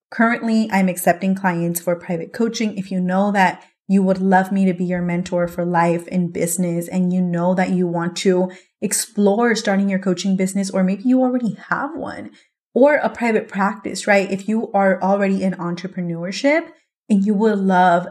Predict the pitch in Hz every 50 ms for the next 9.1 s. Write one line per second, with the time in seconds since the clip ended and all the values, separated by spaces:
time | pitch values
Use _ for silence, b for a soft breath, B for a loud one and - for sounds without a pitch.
0 | - - 190 185 180 180 180 180 - - - 185 - - 185 185 185 - - 185
1 | 190 - - 190 196 - 196 - 190 180 180 170 170 175 180 190 208 208 - 202
2 | 180 175 175 170 175 - 190 180 180 175 170 175 175 - 208 214 226 220 220 214
3 | 196 196 196 - 190 190 185 180 185 180 180 B B B _ - 185 180 175 196
4 | 214 226 240 240 - 214 214 190 190 185 175 - - 175 - - - - - -
5 | - - B B B B B B - - 247 233 226 233 - - 190 175 170 175
6 | 220 233 247 254 247 - - - 196 214 214 214 208 208 - - _ - - 202
7 | 190 - 214 202 214 208 202 185 - - 185 190 196 190 185 175 170 175 175 175
8 | 180 185 196 190 - 190 185 - 190 180 185 185 180 170 170 170 175 - 190 196
9 | 202 202